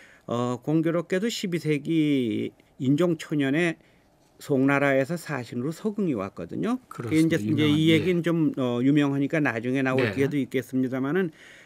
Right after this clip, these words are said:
Speaker 1: 그 서궁이 쓴 고려도경 속에, 어, 아예 그 국사조라는 한 조를 만들고 뭐 어떻게 설명을 하느냐 하면 고려도 국사가 있는데 이것은 중국의 그 승관제도하고 아주 비슷한 거다.
Speaker 2: 예.
Speaker 1: 근데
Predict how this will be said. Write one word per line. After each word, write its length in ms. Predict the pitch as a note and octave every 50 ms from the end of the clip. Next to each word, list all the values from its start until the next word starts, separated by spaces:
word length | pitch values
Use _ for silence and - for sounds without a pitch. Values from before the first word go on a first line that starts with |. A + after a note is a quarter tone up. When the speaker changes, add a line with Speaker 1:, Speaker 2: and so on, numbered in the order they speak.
| _ -
Speaker 1:
그 360 | - D#3+ E3 E3 D#3+ D#3 D3+
서궁이 560 | C#3 - - - D#3 D3 D3+ D#3+ E3+ F3 F3+
쓴 280 | F3 - - G#3 A3+ A3+
고려도경 720 | - - F3+ D#3+ D#3+ D3+ C3 C#3 B2+ B2 A2+ B2 A#2+ A#2
속에, 540 | G#2 - C3 A2+ G#2+ A#2 E3 F3+ C#3+ F2+ D#2 _ _ _ _ _ _ _ _ -
어, 280 | - G2+ G#2 G2+ G2 -
아예 340 | - B2 C3+ C#3+ E3 F#3 G3+
그 220 | G3 - F3 E3 C#3+
국사조라는 840 | - - C3+ B2+ - - E3 D#3 - F3 F3 F3 F3 F#3 F#3+ F3+
한 200 | E3+ E3+ F#3+ F#3
조를 280 | D#3+ D3 C3+ B2+ D3 D3+
만들고 760 | D3 B2 G#2+ G2+ F2+ G2+ G#2+ A2 C#3+ D3 B2 B2+ E3+ A#3 B3 - -
뭐 180 | - B2+ A2+ G#2
어떻게 280 | - - - - C#3
설명을 480 | C3 - D3 C3 B2+ B2 A#2+ A#2 A#2 A#2
하느냐 300 | A#2 A#2 A#2 A#2+ A#2+ A#2
하면 260 | A2+ B2+ D#3+ F#3+ F#3 - - -
고려도 400 | - - C3+ C3 C#3+ C#3 C3+ F3
국사가 540 | - - D#3+ - - - A#2+ B2 A#2 D3 D#3+
있는데 420 | D#3 C3+ B2+ B2+ B2+ B2+ D#3+ D#3 D3
이것은 340 | C3 C3 B2+ - D#3+ D#3+
중국의 540 | D3+ - C#3 B2+ A#2+ A2+ B2 G#2+ C3 B2+ A#2+ B2
그 220 | - B2 G#2+ A2
승관제도하고 840 | - - E3 D#3 C#3+ C3+ B2 A#2+ A#2 B2 A#2+ - A#2+ B2 C3 C3 D3+
아주 180 | C#3+ C3+ C3+ C#3+
비슷한 460 | - B2+ G#2 - - - A2+ G#2 G2+
거다. 300 | G#2+ G#2 G#2 A2 G2+ A2 A2
Speaker 2:
예. 380 | G#2+ G#2 G2 F#2+ F2+ E2+ E2 -
Speaker 1:
근데 220 | - G#3+ G#3+ A3